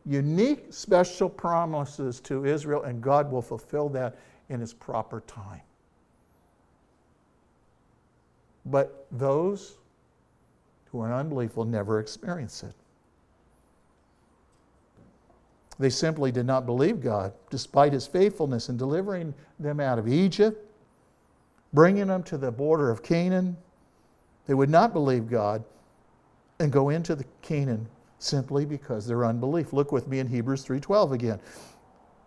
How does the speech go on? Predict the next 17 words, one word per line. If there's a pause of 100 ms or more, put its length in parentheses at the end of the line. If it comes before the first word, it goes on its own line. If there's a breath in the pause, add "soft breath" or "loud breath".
(180)
"Take
care,"
or
if
you're
in
the
King
James,
"take
heed."
I
like
that
better
myself. (400)
"Brethren,"